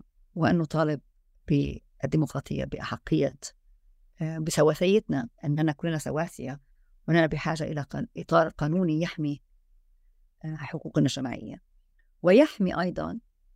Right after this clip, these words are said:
كيف لنا أن نفسر للإسرائيلي أن استغناءه عن الصهيونية، عن الفكر الصهيوني،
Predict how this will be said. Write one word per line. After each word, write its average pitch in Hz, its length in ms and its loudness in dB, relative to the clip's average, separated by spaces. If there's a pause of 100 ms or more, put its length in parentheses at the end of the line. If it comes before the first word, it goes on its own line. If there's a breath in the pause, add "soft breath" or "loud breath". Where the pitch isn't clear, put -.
(140)
كيف 208 200 4
لنا 226 260 4
أن 180 60 -2
نفسر 180 400 -6
للإسرائيلي 156 800 -4 (340)
أن 165 380 2 (100)
استغناءه 175 680 0
عن 147 120 0
الصهيونية، 147 680 -2 (300)
عن 143 120 2
الفكر - 240 -4
الصهيوني، 165 880 0